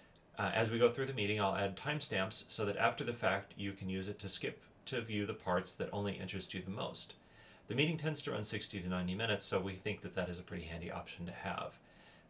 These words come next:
Uh, a link to the notes document is posted to the Circuit Python dev channel on the Adafruit Discord every week in advance of the meeting. And if you are watching or listening to us, look in the show notes, uh, to find the text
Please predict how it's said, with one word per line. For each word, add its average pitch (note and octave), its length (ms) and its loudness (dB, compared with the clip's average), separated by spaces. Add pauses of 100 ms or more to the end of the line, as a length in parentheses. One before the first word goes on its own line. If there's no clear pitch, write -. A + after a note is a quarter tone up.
(140)
Uh, G2 180 4
a G2+ 80 4
link A#2+ 220 4
to C3+ 80 -4
the A#2 80 4
notes A#2+ 200 4
document C3+ 520 2
is F#2 280 0
posted G#2+ 640 -4
to G#2+ 100 -6
the F#2 120 0
Circuit F#2+ 280 -2
Python F#2+ 280 0
dev F#2 200 -2
channel G#2 460 -4 (300)
on G2+ 100 -4
the G2 60 -2
Adafruit F#2+ 340 -4
Discord G2 460 0
every G2 200 -2
week G2+ 300 -4
in G2+ 80 -6
advance F#2 600 -2 (120)
of F#2 220 -4
the F2 180 -8
meeting. G2 300 -4 (520)
And A2+ 180 2
if G#2 200 -2
you G#2+ 100 2
are G2 80 8
watching G2 380 2
or G2 80 4
listening C#3+ 360 2
to A#2+ 120 0
us, A#2 160 0
look A2+ 160 2
in G#2 160 -2
the G2+ 60 0
show A2 260 2
notes, F2+ 500 0
uh, F#2+ 300 -8
to - 100 -6
find F#2 280 0
the F#2 80 -6
text - 460 -4